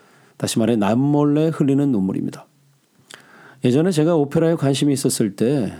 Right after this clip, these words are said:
참 많이 들었던 곡인데요. 특별히 파바로티의 목소리로 이 노래를 들으면 얼마나 큰 감동을 받게 되는지 모릅니다. 아, 그렇습니다. 인생을 살다 보면 누구나 남몰래 흘리는 눈물이 있지 않나 하는 생각을 해보게 됩니다.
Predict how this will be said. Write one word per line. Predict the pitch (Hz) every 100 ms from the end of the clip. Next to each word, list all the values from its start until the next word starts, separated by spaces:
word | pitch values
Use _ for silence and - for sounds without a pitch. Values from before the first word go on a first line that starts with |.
| - -
참 | 139 139
많이 | 127 107 135
들었던 | 131 117 - 123
곡인데요. | 117 98 90 85 - - _ _ _ _ - - - -
특별히 | - - 147 127 165 220
파바로티의 | - 147 143 135 143 139 135 123 - - -
목소리로 | 123 - 151 120 120 101 143 220 _ _ _ _ -
이 | 156 185
노래를 | 139 123 127 151
들으면 | 135 110 101 110 151 90 - _ _ -
얼마나 | 92 117 151 156
큰 | - 151
감동을 | 143 113 110 107 113 98 95 - _
받게 | - 110 113
되는지 | 101 95 98
모릅니다. | 101 92 - - - _ - _ _ _ - - - - - - - - _
아, | - 92
그렇습니다. | 90 143 151 147 139 123
인생을 | 120 165 190 185
살다 | 170 170 156
보면 | 135 127 165 101
누구나 | 117 143
남몰래 | 139 107 156 180 175 180
흘리는 | 170 160 160
눈물이 | 143 120 120 120 127 127 123 -
있지 | 113 - 117
않나 | 92 85 82 76
하는 | 80 143
생각을 | 143 123 127 127
해보게 | 120 117 123
됩니다. | - - -